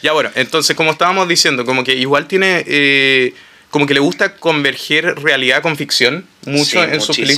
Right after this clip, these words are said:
Speaker 1: películas.
Speaker 2: Como
Speaker 1: Y
Speaker 2: básicamente en todas. Bueno, y son cuatro también, no es que sean tantos, pero
Speaker 1: Exacto. Eh, y lo que suele hacer en verdad es, es, es, es como, co-, como lo, lo que tú habías dicho, que era, que era como que uno se va como confundiendo entre lo que es real y lo que es falso dentro de la película.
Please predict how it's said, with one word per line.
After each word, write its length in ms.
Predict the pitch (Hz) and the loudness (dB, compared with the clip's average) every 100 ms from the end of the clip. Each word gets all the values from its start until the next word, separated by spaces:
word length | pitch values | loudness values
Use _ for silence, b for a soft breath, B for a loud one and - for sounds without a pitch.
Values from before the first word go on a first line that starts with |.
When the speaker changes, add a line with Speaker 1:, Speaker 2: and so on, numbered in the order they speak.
| 175 | -2
Speaker 1:
películas. 40 | 202 202 | -6 -8
Speaker 2:
Como 200 | - 123 | -8 -4
Speaker 1:
Y 60 | 139 | -2
Speaker 2:
básicamente 580 | 127 147 165 165 165 156 | -2 -2 -2 -2 -2 -6
en 100 | 135 | -4
todas. 440 | 147 123 110 - - - | 0 0 -2 -12 -16 -6
Bueno, 200 | 127 120 | -2 -2
y 80 | 110 | -2
son 200 | 113 110 | -6 -2
cuatro 320 | 117 113 110 | 0 0 0
también, 340 | 117 120 104 | -2 -2 -6
no 100 | 104 | -6
es 60 | 107 | -12
que 160 | - 110 | -12 -10
sean 240 | 117 110 | -6 -4
tantos, 320 | 117 110 101 | -4 -4 -8
pero 200 | 95 104 101 - | -12 -10 -10 -8
Speaker 1:
Exacto. 460 | 104 - 104 101 92 B B B | -4 -2 -2 -6 -14 B B B
Eh, 540 | - 117 113 113 110 110 | -2 2 2 2 2 2
y 120 | 120 | 0
lo 120 | 120 | 0
que 120 | 131 147 | 0 0
suele 200 | 190 240 | 0 0
hacer 220 | 233 240 | 0 -2
en 100 | 220 | -4
verdad 320 | 175 180 190 | -4 0 0
es, 200 | 175 156 | 0 -2
es, 160 | - 147 | -4 -6
es, 140 | 147 143 | -6 -8
es 140 | 143 - | -10 -8
como, 320 | 170 170 147 _ _ _ - | -4 -4 -4 _ _ _ -6
co-, 220 | 165 143 | -2 0
como 180 | 156 151 | 0 2
lo, 180 | 151 143 | 2 0
lo 140 | 156 | 0
que 100 | 151 | -2
tú 120 | 151 | -2
habías 240 | 175 180 165 | -2 -2 -4
dicho, 240 | 143 110 | -6 -6
que 160 | 104 113 | 0 2
era, 280 | 123 120 120 | 4 0 0
que 120 | 120 | 0
era 160 | 127 | 0
como 200 | 131 123 | 0 -2
que 140 | 117 117 | 0 0
uno 320 | 117 139 156 | 0 0 0
se 160 | - 147 | 0 2
va 240 | 143 143 | 2 0
como 240 | 156 143 | 0 0
confundiendo 840 | 135 123 - 123 113 117 139 147 156 | 0 -2 -2 -4 -2 -2 -2 0 0
entre 280 | 143 143 | 0 0
lo 80 | 123 | 0
que 100 | 127 | 0
es 80 | 120 | -2
real 340 | 123 113 123 | 0 2 2
y 60 | 143 | 0
lo 100 | 139 | 0
que 60 | 127 | -2
es 60 | |
falso 460 | - 120 131 - 139 | -2 -2 -2 0 -2
dentro 340 | 123 117 123 | 0 -4 0
de 80 | 131 | 0
la 100 | 131 | 0
película. 440 | 120 113 135 170 | 0 -4 -2 -4